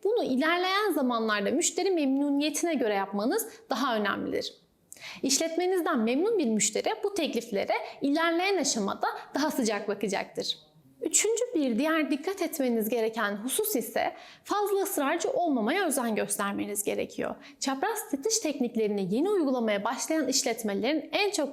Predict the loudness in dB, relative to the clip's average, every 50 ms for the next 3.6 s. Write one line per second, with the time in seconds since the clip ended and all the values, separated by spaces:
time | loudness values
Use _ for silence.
0 | -6 -6 -2 -2 -2 -2 -4 -4 -4 -2 -2 -2 -4 -4 -2 -2 0 2 2 2
1 | 0 0 0 0 0 0 0 0 0 0 0 0 0 0 -2 -2 -2 -2 -2 -2
2 | -4 -8 -14 -10 -4 -2 0 0 0 0 -2 0 0 2 2 2 2 0 0 0
3 | 0 0 0 0 0 -2 -2 -4 -6 -8 -10 -18